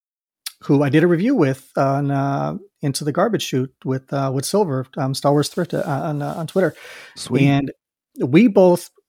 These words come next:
Speaker 1: loved that book. And there is a scene towards the end, again, no spoilers,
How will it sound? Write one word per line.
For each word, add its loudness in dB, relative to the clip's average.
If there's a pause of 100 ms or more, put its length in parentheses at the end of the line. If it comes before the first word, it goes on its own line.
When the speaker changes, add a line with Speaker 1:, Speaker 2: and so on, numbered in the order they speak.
(120)
Speaker 1:
loved 0
that -4
book. -10 (320)
And 0
there 4
is 0
a 2
scene 0
towards -4
the 0
end, 0
again, -4
no -2
spoilers, 0